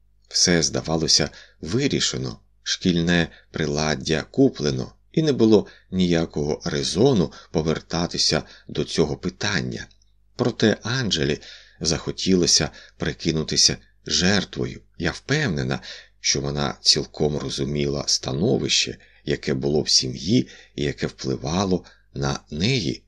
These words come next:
як і на всіх інших. Я, мабуть, була надто захоплена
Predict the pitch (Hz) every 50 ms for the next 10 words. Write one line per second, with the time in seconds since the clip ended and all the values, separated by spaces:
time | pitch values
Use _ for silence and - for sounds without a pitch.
0 | _ _ _ - 139 156 - - 85 76 67 - - - - 175 196 190 - -
1 | _ _ - 78 71 64 58 - - - - - - _ _ _ _ _ _ _
2 | _ _ _ _ - 85 78 78 80 76 78 80 78 - 82 71 - - - 73
3 | 76 78 76 76 73 73 - _ _ _ _ _ _ - 95 90 90 87 85 80
4 | - - - 92 90 82 - - _ - 80 87 92 85 - - - 104 123 147
5 | 131 - - 80 76 73 78 76